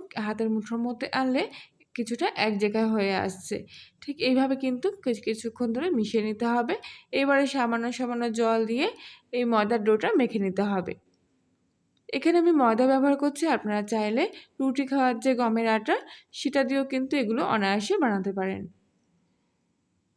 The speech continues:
কিংবা যদি আগে থাক-, থেকে মেখে রাখা আটা কিংবা ময়দা থাকে তারও একটা লেচি দিয়ে কিন্তু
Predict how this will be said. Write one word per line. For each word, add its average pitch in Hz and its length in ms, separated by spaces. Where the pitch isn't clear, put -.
কিংবা 285 220
যদি 285 280
আগে 214 260
থাক-, 226 260
থেকে 240 280
মেখে 226 300
রাখা 208 300
আটা 226 240
কিংবা 254 260
ময়দা 220 320
থাকে 262 300
তারও 247 280
একটা 254 240
লেচি 226 260
দিয়ে 254 220
কিন্তু 247 360